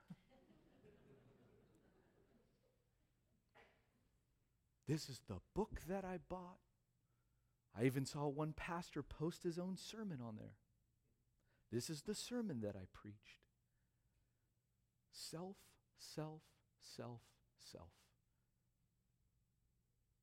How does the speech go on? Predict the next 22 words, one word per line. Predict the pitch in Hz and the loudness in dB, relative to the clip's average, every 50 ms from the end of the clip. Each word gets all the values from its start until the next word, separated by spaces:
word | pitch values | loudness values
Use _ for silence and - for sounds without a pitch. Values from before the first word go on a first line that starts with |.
| _ _ _ _ _ _ _ _ _ _ _ _ _ _ _ - | _ _ _ _ _ _ _ _ _ _ _ _ _ _ _ -4
It's | - 127 | 2 4
all | 127 151 160 170 185 - - | 6 6 6 6 4 2 -2
about | 98 87 - 113 127 143 - - - | -2 2 4 4 4 4 2 -2 -10
the | - | -12
promotion | - - - 95 95 95 110 127 131 - - - 147 151 151 - - _ _ _ _ _ _ _ - | -6 -2 0 2 4 6 6 4 4 2 -2 -4 -4 -4 -6 -8 -12 _ _ _ _ _ _ _ -14
of | 87 - | -12 -10
self. | - - - - - - 101 - - - - _ _ _ - - - - - | -10 -8 -8 -4 -4 -4 -6 -6 -10 -20 -20 _ _ _ -20 -20 -14 -4 -2
And | 107 101 85 90 | -2 -2 2 6
that's | - 143 156 160 - - - - | 8 8 8 8 2 -6 0 2
the | 151 131 | 4 4
world | 120 120 139 156 151 131 117 | 6 6 6 6 6 6 4
that | 123 - 123 | 2 4 4
we | 117 | 6
live | 110 107 123 180 180 - | 6 8 6 6 4 0
in. | 135 104 85 - - _ _ _ _ _ _ _ _ _ _ _ _ _ _ _ _ _ _ _ _ _ _ _ _ _ _ _ _ _ _ _ _ _ _ _ _ _ _ _ _ _ _ _ _ _ _ _ - | -6 -8 -8 -16 -20 _ _ _ _ _ _ _ _ _ _ _ _ _ _ _ _ _ _ _ _ _ _ _ _ _ _ _ _ _ _ _ _ _ _ _ _ _ _ _ _ _ _ _ _ _ _ _ 4
Which | 135 139 - - 135 | 4 4 6 8 8
makes | 143 143 - - 175 | 8 8 8 8 6
it | 151 135 - - | 4 4 4 8
hard | - 143 180 202 190 | 10 12 12 12 10
for | - - 147 - | 8 6 8 8
us | 143 135 - - | 8 6 4 -2
to | - | -8